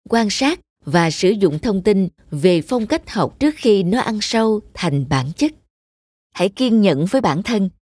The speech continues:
và đừng bận tâm đến việc phân loại tất cả mọi người theo một phong cách học cụ thể nào đó. Tiến sĩ Holland Blondin,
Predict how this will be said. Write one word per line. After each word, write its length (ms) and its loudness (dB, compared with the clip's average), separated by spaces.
và 140 2
đừng 220 2
bận 200 2
tâm 380 0
đến 240 0
việc 220 2
phân 220 0
loại 320 0
tất 120 -2
cả 200 -2
mọi 200 2
người 320 2
theo 200 2
một 220 0
phong 240 -2
cách 260 -4
học 240 -2
cụ 260 2
thể 240 -2
nào 200 -2
đó. 300 -2
Tiến 140 -4
sĩ 280 2
Holland 460 0
Blondin, 460 0